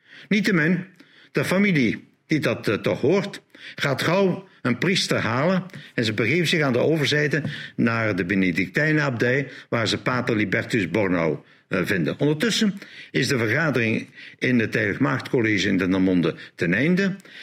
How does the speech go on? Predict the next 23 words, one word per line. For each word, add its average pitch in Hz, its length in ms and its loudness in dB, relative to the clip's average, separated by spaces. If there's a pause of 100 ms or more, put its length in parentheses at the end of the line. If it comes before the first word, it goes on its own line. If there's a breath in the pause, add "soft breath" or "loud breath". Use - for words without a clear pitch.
(200 loud breath)
en 143 180 0
komt 208 460 0 (100)
Georges - 500 -2
de 104 200 -2
Vos, - 400 0 (240 loud breath)
een 131 280 2
advocaat, 107 680 -2 (240 soft breath)
raadsman 135 640 0
ook 131 260 0 (220 loud breath)
van 127 140 0
de 110 100 0
familie 95 420 2
Goedertier, 185 680 0 (480 loud breath)
maar 123 400 0 (220 loud breath)
ook 151 400 0
een 110 300 2
z-, 82 100 0 (220)
vrij 131 340 0
goede 110 260 2
bekende 143 540 2 (220 loud breath)
met 107 460 -2
die 92 240 2
politiekers, 113 760 -2